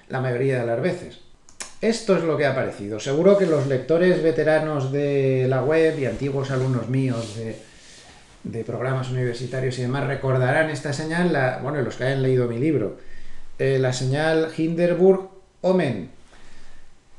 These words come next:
¿Qué es esto del Hindenburg-Omen? Este es un gráfico de Thomson Reuters y de Ethins, que lo he tomado de, de su, de su web.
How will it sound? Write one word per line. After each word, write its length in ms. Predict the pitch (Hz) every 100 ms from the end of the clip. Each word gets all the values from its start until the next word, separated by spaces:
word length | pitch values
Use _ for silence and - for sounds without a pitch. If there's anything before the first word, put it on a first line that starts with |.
| -
¿Qué 80 | 185
es 100 | 175
esto 360 | 131 - 120
del 220 | 113 131 160
Hindenburg-Omen? 920 | 165 170 160 160 - 139 123 110 95 - _ - - 147
Este 200 | 131 180
es 80 |
un 120 | 180 175
gráfico 560 | 175 180 165 175 170
de 340 | 160 156 151 151
Thomson 360 | 156 151 151
Reuters 320 | 151 160 165
y 80 | 156
de 260 | 160 165 151
Ethins, 760 | 127 120 98 92 - - - -
que 100 | 120
lo 100 | 123
he 40 |
tomado 580 | 127 127 127 123 120 113
de, 520 | 113 110 107 104 95 - 92 110
de 160 | 107
su, 460 | 104 110 98 98 98 - - - - - - -
de 160 | 120 113
su 180 | 113
web. 220 | 117 117